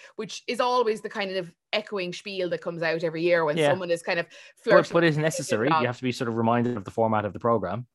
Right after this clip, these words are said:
Speaker 2: Like,
Speaker 1: Yeah, I
Speaker 2: but
Speaker 1: mean,
Speaker 2: it
Speaker 1: we
Speaker 2: has to happen, but fair enough, yeah.
Speaker 1: Absolutely. Um, Dami is over with the boy. The boys are talking, and Dami is saying, like, uh,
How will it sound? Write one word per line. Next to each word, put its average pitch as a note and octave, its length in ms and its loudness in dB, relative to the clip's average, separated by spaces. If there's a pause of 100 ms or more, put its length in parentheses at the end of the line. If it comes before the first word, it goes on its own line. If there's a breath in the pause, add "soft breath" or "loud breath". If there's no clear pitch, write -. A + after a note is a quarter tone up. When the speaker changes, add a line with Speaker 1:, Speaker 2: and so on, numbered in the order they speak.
Speaker 2:
Like, - 100 2
Speaker 1:
Yeah, A#3 220 2
I - 60 -2
Speaker 2:
but F#3+ 40 -2
Speaker 1:
mean, F#3 140 -4
Speaker 2:
it A2 100 -2
Speaker 1:
we A2 60 -8
Speaker 2:
has A2 160 -2
to A2+ 80 0
happen, G2 260 0
but F#2+ 100 -10
fair F2 280 -6
enough, G#2+ 240 -4
yeah. A2 180 0
Speaker 1:
Absolutely. F#3 680 -4
Um, F3 420 -2 (220)
Dami A3+ 400 2
is A3 100 -4
over G#3 160 -2
with F3+ 140 -4
the F3+ 60 -14
boy. F#3 280 2
The G3 80 -6
boys C4 220 4
are B3 80 0
talking, G#3+ 300 0
and F#3+ 100 -6
Dami G3 260 2
is F#3 80 -10
saying, F3+ 320 -2
like, D#3 260 -4
uh, D#3+ 340 -2